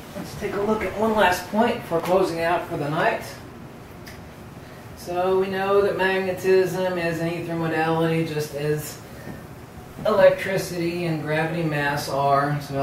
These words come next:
dielectricity and magnetism as the two fundamental co-principles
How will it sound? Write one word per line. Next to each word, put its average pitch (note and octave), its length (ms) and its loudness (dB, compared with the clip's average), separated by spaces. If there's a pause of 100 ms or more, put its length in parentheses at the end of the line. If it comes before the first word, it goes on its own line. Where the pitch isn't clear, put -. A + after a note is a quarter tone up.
(160)
dielectricity F#3 880 2
and D#3 360 -2 (2000)
magnetism G#3 840 2
as C#3+ 220 -2
the C#3 100 -2
two G#3 340 -2
fundamental F#3 680 0
co-principles E3 1120 0